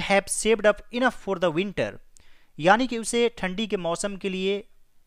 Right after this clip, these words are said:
बहुत ज़्यादा बचत करनी थी। Instead of wasting his time being lazy during summer in singing and dancing around, गर्मी के मौसम में समय गंवाने और आलसीपन दिखाने, डांसिंग और सिंगिंग करने की बजाय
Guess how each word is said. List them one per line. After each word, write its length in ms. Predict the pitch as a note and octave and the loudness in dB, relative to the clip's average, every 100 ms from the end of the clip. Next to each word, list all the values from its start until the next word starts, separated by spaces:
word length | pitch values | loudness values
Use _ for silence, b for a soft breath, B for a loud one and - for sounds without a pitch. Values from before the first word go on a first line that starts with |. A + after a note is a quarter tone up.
| - - | -20 -6
बहुत 260 | C#3+ F3 C#3 | -2 0 4
ज़्यादा 300 | D#3 F3 F3 | 4 6 2
बचत 360 | C#3 D3 G3 - | 2 -2 -2 -2
करनी 260 | E3+ F3 G3+ | -4 -2 -6
थी। 260 | - G#3 - - _ _ _ _ - | -6 -8 -10 -20 _ _ _ _ -4
Instead 380 | G#3 - B3+ B3 | -4 -2 0 2
of 120 | A3 | 2
wasting 380 | F#3 G3 - A#3 | 2 0 0 -4
his 160 | A3 | -4
time 340 | - G3 G3 G3 | 0 2 2 0
being 160 | F3+ F#3 | -4 0
lazy 320 | F3 E3+ F#3+ | 0 0 -2
during 340 | E3+ F3 F#3+ F#3 | -4 -4 -4 -4
summer 340 | - F3+ C3 - - | -2 2 0 -2 -12
in 120 | F3 | -8
singing 420 | D#3+ F#3 F3+ G3+ F#3 | -6 -4 -4 -6 -6
and 200 | E3+ C#3+ | -4 0
dancing 380 | D3+ D#3+ G3+ F#3+ D3+ | 0 0 -8 -4 6
around, 380 | D3+ C3 G#2+ - - - - - - _ _ - C3+ | 6 6 -2 -14 -20 -20 -20 -20 -20 _ _ -20 -2
गर्मी 320 | C#3+ F3+ A#3 | 2 2 2
के 80 | A3+ | 2
मौसम 400 | G3 F#3+ G#3+ G#3+ | 2 2 2 0
में 400 | G#3+ A3 G#3+ - - - | 0 -4 -4 -12 -20 -10
समय 320 | - F#3 F#3 | -2 0 4
गंवाने 560 | D3+ D3+ D#3 F#3 G3+ - - _ _ _ - | 6 8 6 2 -6 -14 -20 _ _ _ 0
और 260 | D3 C#3+ | 4 4
आलसीपन 580 | D#3 D#3 D3+ G#3+ G3+ F#3+ | 4 2 2 -2 -2 -2
दिखाने, 540 | E3+ - E3 E3+ F3 F3+ - - - | -2 0 0 0 -6 -8 -18 -20 -12
डांसिंग 440 | A#2 D3+ E3 G#3 F#3 | 0 0 0 -4 -2
और 140 | D#3+ | -2
सिंगिंग 400 | - E3 F3 G3+ | -2 -8 -8 -4
करने 260 | E3 D3+ C#3+ | -4 -4 -6
की 100 | C#3+ | -6
बजाय 440 | C3+ C3+ C#3+ G#3+ | -2 2 2 2